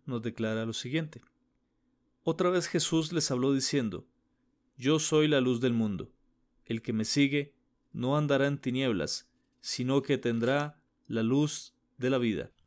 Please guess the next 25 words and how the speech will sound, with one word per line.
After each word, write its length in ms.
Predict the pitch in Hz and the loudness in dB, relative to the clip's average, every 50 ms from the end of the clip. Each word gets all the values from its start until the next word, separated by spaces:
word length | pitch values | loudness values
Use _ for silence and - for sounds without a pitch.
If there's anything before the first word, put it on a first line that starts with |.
| _ _ _ _ _ _ _ _ _ _ _ _ _ _ _ _ _ _ _ - | _ _ _ _ _ _ _ _ _ _ _ _ _ _ _ _ _ _ _ -14
Versículo 440 | - 104 - - - - 113 110 - | -10 -8 -8 -8 -8 -8 -8 -8 -6
cuatro. 460 | - 123 123 123 - 131 127 127 _ _ _ _ _ _ _ _ _ | -6 -6 -6 -4 -4 -4 -6 -6 _ _ _ _ _ _ _ _ _
"Y 140 | - 107 104 | -10 -8 -4
vio 240 | 110 135 156 160 156 | -2 0 0 0 0
Dios 340 | 151 139 120 120 117 - - | 2 2 2 0 0 -2 -4
que 100 | - 117 | -4 -4
la 100 | 107 107 | -4 -4
luz 260 | 117 123 117 - - | -4 -4 -4 -4 -6
era 160 | 110 101 104 | -6 -6 -6
buena, 360 | 101 113 123 120 101 87 - _ _ _ _ _ _ _ _ _ _ _ _ _ | -6 -6 -6 -6 -8 -10 -14 _ _ _ _ _ _ _ _ _ _ _ _ _
y 80 | 123 | -8
separó 480 | 110 - 117 - - 101 98 104 104 101 | -6 -6 -6 -8 -8 -8 -8 -6 -6 -6
Dios 340 | 104 110 113 113 - - - | -6 -4 -4 -6 -6 -8 -8
la 120 | 113 104 | -8 -6
luz 400 | 107 131 151 160 151 - - _ - | -4 -4 -4 -4 -6 -8 -12 _ -6
de 80 | 143 | -4
las 180 | 135 139 131 - | -4 -4 -4 -6
tinieblas". 680 | - 139 131 127 113 101 95 92 92 - - - - _ _ _ _ _ _ _ _ _ _ _ _ _ _ _ _ _ _ _ _ _ _ _ _ _ _ | -6 -6 -4 -4 -4 -4 -6 -8 -10 -12 -12 -12 -16 _ _ _ _ _ _ _ _ _ _ _ _ _ _ _ _ _ _ _ _ _ _ _ _ _ _
Aquí 240 | - 113 - - 170 | -12 -12 -6 -4 -4
Dios 220 | 170 170 170 170 - | -2 -2 -2 -2 -2
separó. 580 | - 165 143 - 113 104 104 110 104 98 - _ _ _ _ _ _ _ _ _ | -2 -4 -4 -6 -6 -4 -4 -4 -4 -6 -10 _ _ _ _ _ _ _ _ _
La 140 | 113 101 - | -16 -14 -14
palabra 520 | - 101 98 101 104 110 117 123 135 147 _ _ | -14 -14 -14 -12 -10 -8 -8 -8 -8 -10 _ _
es 400 | - 113 120 123 - - - _ _ _ _ - | -10 -8 -6 -6 -6 -8 -10 _ _ _ _ -20
badal 680 | 120 - - 110 98 95 98 127 131 123 104 95 - | -20 -14 -10 -8 -8 -6 -4 -2 -2 -2 -2 -6 -10